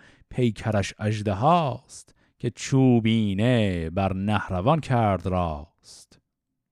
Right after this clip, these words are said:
همی تاخت خسرو به کردار گرد، درفشی پس پشت او لاجورد. بپیچید یال و بر و روی را، نگه کرد گستهم و بندوی را.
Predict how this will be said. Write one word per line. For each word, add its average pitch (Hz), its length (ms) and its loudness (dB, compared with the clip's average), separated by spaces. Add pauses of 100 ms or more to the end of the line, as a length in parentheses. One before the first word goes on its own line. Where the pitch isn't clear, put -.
(1040)
همی 120 180 -2
تاخت 113 640 6
خسرو 101 720 2 (460)
به 95 80 -6
کردار 98 440 2
گرد، 90 760 -2 (420)
درفشی 110 460 2
پس 110 260 -2
پشت - 380 2
او 110 180 4
لاجورد. 92 1200 0 (500)
بپیچید 113 840 4
یال 104 580 4
و 104 100 2
بر 101 300 0
و 98 100 4
روی 98 460 2
را، 87 680 -2
نگه 131 360 2
کرد 101 540 4
گستهم 98 480 0
و 92 60 -2
بندوی 92 560 0
را. 76 360 -8